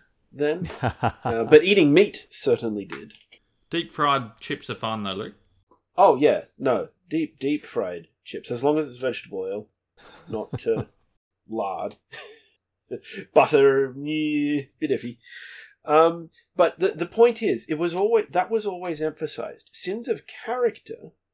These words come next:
Speaker 1: I don't remember, I, I genuinely don't remember ever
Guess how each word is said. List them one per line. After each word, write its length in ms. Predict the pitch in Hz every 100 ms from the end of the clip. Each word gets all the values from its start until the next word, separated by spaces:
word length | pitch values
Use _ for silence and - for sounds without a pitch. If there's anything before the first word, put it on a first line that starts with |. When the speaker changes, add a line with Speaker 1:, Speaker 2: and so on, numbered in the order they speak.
| _
Speaker 1:
I 100 | 135
don't 300 | 139 170 180
remember, 400 | 156 151 143 143 -
I, 140 | 135 147
I 120 | 143
genuinely 580 | 143 165 175 220 226 208
don't 240 | 160 151 -
remember 460 | 110 87 87 - - _ _ -
ever 440 | 156 170 151 104